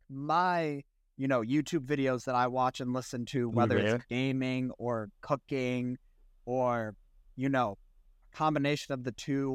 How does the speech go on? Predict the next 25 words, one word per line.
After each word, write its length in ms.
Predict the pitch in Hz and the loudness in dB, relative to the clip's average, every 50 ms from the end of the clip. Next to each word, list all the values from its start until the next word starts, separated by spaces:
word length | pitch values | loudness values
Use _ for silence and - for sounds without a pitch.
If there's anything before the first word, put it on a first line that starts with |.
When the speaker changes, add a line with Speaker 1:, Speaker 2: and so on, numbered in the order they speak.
| 127 - | -4 -2
Speaker 1:
or 260 | 123 127 135 131 123 | 0 2 2 2 0
neither, 520 | 113 107 113 131 143 151 143 139 120 117 | -2 -2 -2 0 0 0 0 0 -2 -2
and 100 | 113 107 | -4 -4
it's 160 | 107 107 - 120 | -6 -10 -8 -4
more 160 | 123 135 139 | -4 -4 -4
photography 640 | - - 135 - 147 143 143 139 139 127 - 143 131 | -4 -6 -6 -2 -2 0 0 0 -4 -4 -6 -6 -6
content 480 | - 143 139 131 131 - - 139 127 | -4 -2 -2 -2 -2 -4 -6 -6 -4
so 80 | - 135 | -2 -4
I 80 | 131 | -4
can 160 | 127 - 131 123 | -4 -4 -6 -6
get 240 | 127 - 202 - | -6 -6 -8 -6
better, 300 | - 143 151 143 117 98 | -2 0 0 2 0 -2
or 200 | 85 101 120 131 | -2 0 2 2
I'm 120 | 135 139 139 | 2 2 0
just 200 | 160 151 - - - | -2 -2 -4 -6 -4
interested 640 | 143 165 175 - - - - - - 110 107 - - _ _ _ _ _ - _ _ - | -4 -4 -2 -4 -6 -10 -8 -8 -8 -6 -6 -8 -10 _ _ _ _ _ -20 _ _ -6
in 160 | 135 127 123 | -4 -4 -4
what 160 | 120 135 139 | -4 -4 -6
happened. 300 | 127 123 139 151 156 - _ - - _ _ _ _ - _ _ _ _ - - _ _ _ - - - | -2 -2 0 0 0 -2 _ -16 -20 _ _ _ _ -20 _ _ _ _ -20 -20 _ _ _ -20 -2 2
All 180 | 139 160 175 180 | 4 4 4 4
of 80 | 151 143 | 4 2
this 220 | 175 175 - - | 0 0 0 -4
is 100 | 143 135 | -6 -6
essential. 520 | 131 110 - - 113 135 143 135 - - - _ _ _ _ _ _ _ _ - - - | -6 -8 -4 0 0 0 2 0 -2 -8 -14 _ _ _ _ _ _ _ _ -20 -20 -12
So 380 | - - 120 120 113 107 104 | -4 -2 0 0 0 -2 -4